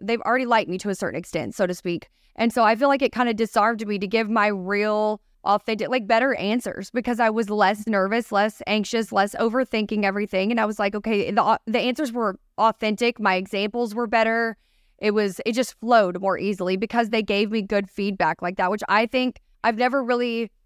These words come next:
been a fan or not a fan of that. I've never really advocated one way or another, but recently, as seeing that experience play out, I'm like, "That's a really good way to, like, you know, disarm the candidates, put them at ease, and let them know where they stand with you and where they stand with the company." And then I think it results in a better in-,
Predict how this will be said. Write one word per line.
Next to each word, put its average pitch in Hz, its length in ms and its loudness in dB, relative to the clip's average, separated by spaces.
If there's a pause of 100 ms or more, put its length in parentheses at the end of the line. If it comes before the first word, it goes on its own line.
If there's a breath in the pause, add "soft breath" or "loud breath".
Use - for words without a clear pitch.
(140)
been 226 220 0
a 247 60 0
fan 254 340 0
or 208 120 -2
not 185 240 0
a 226 40 -6
fan 262 220 -2
of 269 100 0
that. 285 140 4
I've 269 80 -2
never 233 160 -4
really 220 180 -2
advocated 208 460 -2
one 202 180 0
way 208 160 0
or 202 80 0
another, 190 400 0
but 220 220 -2 (340)
recently, 247 840 -2
as 220 180 -4
seeing 247 240 -2
that 226 140 4
experience 220 500 -4
play 208 220 -2
out, 233 160 0
I'm 277 80 -4
like, 240 180 0
"That's 277 260 0
a 359 60 -14
really 294 260 -2
good 240 200 -2
way 196 260 0
to, 196 100 2
like, 180 320 -2 (240)
you 220 140 0
know, 180 360 0
disarm 233 420 0
the 226 60 -4
candidates, 190 400 -2
put 226 200 -6
them 262 160 2
at 254 120 0
ease, 202 340 -4
and 202 140 -2
let 202 180 2
them 233 120 0
know 196 140 2
where 196 200 0
they 190 120 0
stand 180 400 -6
with 233 180 -2
you 240 220 0
and 254 140 0
where 196 100 4
they 190 120 2
stand 202 300 -2
with 220 120 -4
the 196 80 -6
company." 220 440 -2
And 247 100 0
then 208 60 0
I 208 80 0
think 226 200 -4
it 117 120 -4
results 196 360 -4
in 208 80 -2
a 196 40 0
better 185 240 2
in-, 180 220 -2